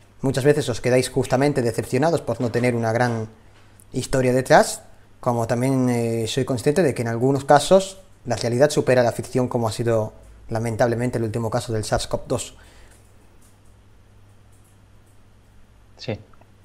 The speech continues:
Speaker 1: Así
Speaker 2: Pero hoy lo que
Speaker 1: que
Speaker 2: nos ocupa
Speaker 1: hoy vamos a intentar, eh, que no queden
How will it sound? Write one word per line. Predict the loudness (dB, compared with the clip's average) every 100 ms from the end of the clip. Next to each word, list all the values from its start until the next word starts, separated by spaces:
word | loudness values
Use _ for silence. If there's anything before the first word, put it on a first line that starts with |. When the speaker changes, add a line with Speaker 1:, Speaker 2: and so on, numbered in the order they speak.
| -20 -20 _ -20 -20 -18 -8
Speaker 1:
Así | -4 2
Speaker 2:
Pero | 6 8
hoy |
lo | 8
que | 6
Speaker 1:
que |
Speaker 2:
nos | 2
ocupa | 0 -2 0 -2 4
Speaker 1:
hoy | 6 8
vamos | 6 4 2
a |
intentar, | 0 0 4 8 8 6 -6
eh, | -2 0 0 0 0 -2 -2 -2 -2 -2 -4 -6 -6 -6 -6 -6 -8 -12 -10
que | -4
no | -2
queden | 4 4 4 0